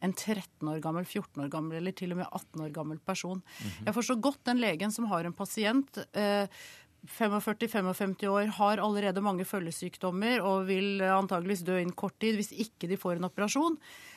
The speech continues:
Speaker 1: Men en ungdom som har hele livet foran seg, har ikke hatt tid til å vurdere, er fremdeles i vekst, kan risikere å få alvorlige mangelsykdommer. De skal ta, eh, tilskudd resten av livet hvis de har en, tatt en slankeoperasjon.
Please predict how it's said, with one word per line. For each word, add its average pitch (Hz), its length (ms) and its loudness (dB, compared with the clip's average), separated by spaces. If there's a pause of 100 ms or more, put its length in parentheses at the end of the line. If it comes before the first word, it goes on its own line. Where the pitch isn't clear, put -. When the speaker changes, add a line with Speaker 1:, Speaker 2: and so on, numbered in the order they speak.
(160)
Speaker 1:
Men 175 200 0
en 226 220 2 (220)
ungdom 254 600 6 (160)
som 214 200 0
har 220 100 2
hele 202 480 2
livet 175 260 -2
foran 170 320 0
seg, 262 300 6
har 170 160 2
ikke 156 200 -4
hatt - 120 -18
tid 320 400 4
til 302 160 4
å 269 60 4
vurdere, 208 440 4
er 180 120 0
fremdeles 220 600 2
i 269 40 2
vekst, 208 280 0 (560)
kan 247 280 4
risikere 214 640 2
å 214 60 0
få 226 200 4
alvorlige 190 600 2
mangelsykdommer. 190 840 0 (120)
De 214 80 2
skal 220 200 0
ta, 214 340 4
eh, 208 340 4
tilskudd 208 600 0
resten - 340 0
av 220 100 4
livet 202 320 2
hvis 277 160 2
de 254 80 6
har 190 240 4
en, 202 140 2
tatt - 260 -2
en 196 60 2
slankeoperasjon. 185 760 0